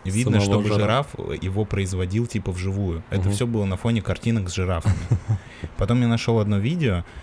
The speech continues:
Speaker 1: на котором был жираф, который двигался, и был тот же самый звук,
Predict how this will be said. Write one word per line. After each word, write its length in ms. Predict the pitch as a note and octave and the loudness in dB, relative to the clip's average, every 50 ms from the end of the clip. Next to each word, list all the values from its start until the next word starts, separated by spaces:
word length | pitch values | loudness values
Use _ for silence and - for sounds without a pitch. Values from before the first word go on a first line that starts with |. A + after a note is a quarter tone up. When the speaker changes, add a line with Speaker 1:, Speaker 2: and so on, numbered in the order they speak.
| - - - | -16 -10 -4
Speaker 1:
на 80 | G#2+ G2 | -4 -2
котором 520 | - G2+ - A2+ A#2 A2 G#2+ G2+ F#2+ E2 | -2 0 0 2 2 2 2 2 0 0
был 260 | F2+ G2+ G#2 G2+ F#2+ F2+ | 0 0 0 0 0 -2
жираф, 360 | F2+ F2+ G2+ G2+ G2 F#2+ F#2 | -2 0 0 2 2 0 0
который 300 | - - F2 F#2+ F2+ F#2 | -2 -4 -2 -2 -2 -2
двигался, 580 | F2 F#2+ A#2 D#3 E3+ C#3+ A2 F2+ - - - G#2 - - - - - - - | 0 0 0 0 0 0 -2 -2 -2 -6 -8 -10 -10 -16 -20 -20 -20 -12 -6
и 80 | - G2 | -4 0
был 180 | G2+ A2 A2 | 0 0 0
тот 180 | - - G#2 F#2+ | 0 0 -2 -2
же 80 | G2 | -2
самый 300 | F#2+ - G#2 G2 F#2+ F#2 | -4 -2 -2 -2 -2 -2
звук, 340 | F#2 F#2 G2+ B2 E3+ F3 - | -2 -2 -2 -2 -2 -4 -6